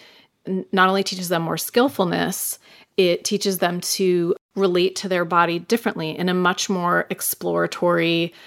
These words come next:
inquiring way. And that's what we're going for too. Like, we're going for taking our ability to attend to ourselves and to our surroundings, taking it from being kind of, like, the more gross to the more subtle.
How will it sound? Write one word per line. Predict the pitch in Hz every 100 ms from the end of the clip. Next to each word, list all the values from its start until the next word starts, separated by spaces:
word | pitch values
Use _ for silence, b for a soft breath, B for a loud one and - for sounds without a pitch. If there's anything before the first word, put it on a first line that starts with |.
| B B
inquiring | 208 196 - 196 190 190 180 180 180
way. | 254 180 175
And | 202 208
that's | 208
what | 226 196
we're | 196
going | 208 196 190
for | 190 175
too. | - 269
Like, | 170 180 196
we're |
going | 185 202 202 214
for | 208 - 180 170 170 175 B B B _ _ _ _ _ -
taking | - 254 262 254
our | 214 196 185 185 -
ability | 208 196 - 233 254 262 220
to | 214 202
attend | 180 - - 196 196 185 190
to | -
ourselves | 180 170 - 180 175
and | 175 175
to |
our | 170 170
surroundings, | - 175 240 247 180 170 170 175 - - B B B
taking | - 240 233
it | 208 -
from | 185 190
being | 208 208 202 190 185
kind | - 190 180
of, | 175 175
like, | 170 - _ _ _ _ _ _ _ - _ _
the | 208
more | 196 180 180
gross | 262 302 269
to | -
the | 208
more | 220
subtle. | 226 - 392 - - -